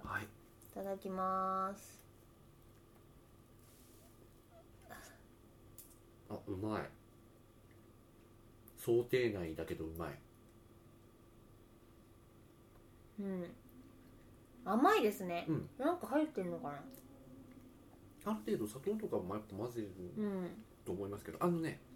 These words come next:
Speaker 2: 給食のピーナッツバター。
Speaker 1: うん。あー、給食のだ。
Speaker 2: うん。
Speaker 1: 給食のです、
Speaker 2: だよね。
Speaker 1: これ。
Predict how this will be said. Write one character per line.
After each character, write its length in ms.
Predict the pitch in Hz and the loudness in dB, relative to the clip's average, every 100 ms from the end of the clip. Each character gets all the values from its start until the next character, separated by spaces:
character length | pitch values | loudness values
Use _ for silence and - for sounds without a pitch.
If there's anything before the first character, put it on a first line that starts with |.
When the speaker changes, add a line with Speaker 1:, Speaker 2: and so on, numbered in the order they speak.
| - - - - - - - | -18 -18 -18 -20 -18 -18 -14
Speaker 2:
給 260 | - 339 349 | 8 12 12
食 260 | 330 - | 10 2
の 100 | 254 | 0
ピ 160 | 233 208 | 0 0
ー 60 | |
ナ 80 | 196 | 0
ッ 40 | 185 | -2
ツ 100 | 160 | 0
バ 120 | 151 | 0
タ 180 | 139 - - - - | -2 -10 -16 -10 0
ー。 80 | 233 | 4
Speaker 1:
う 60 | |
ん。 160 | 196 - - - - - - - - - - - - - - - - - - - - - - - - - - - - - - - - - - - - | 4 0 -8 -18 -20 -20 -20 -20 -20 -20 -20 -20 -18 -18 -18 -18 -20 -20 -20 -20 -20 -20 -20 -20 -20 -20 -20 -20 -20 -20 -20 -20 -18 -18 -18 -18 0
あ 320 | 247 - 277 269 | 6 8 10 8
ー、 40 | |
給 280 | - 262 302 | 12 12 12
食 240 | 339 339 | 12 12
の 140 | 370 381 | 12 12
だ。 420 | 349 392 480 - | 12 12 12 12
Speaker 2:
う 40 | |
ん。 240 | 143 - - - - - - - | 8 6 2 -8 -14 -14 -4 10
Speaker 1:
給 160 | 277 | 12
食 160 | 302 381 | 12 12
の 0 | |
で 20 | |
す、 60 | 349 | 12
Speaker 2:
だ 60 | |
よ 200 | 339 311 | 12 12
ね。 100 | 262 | 12
Speaker 1:
こ 120 | 226 196 | 10 10
れ。 380 | 185 175 175 | 12 10 8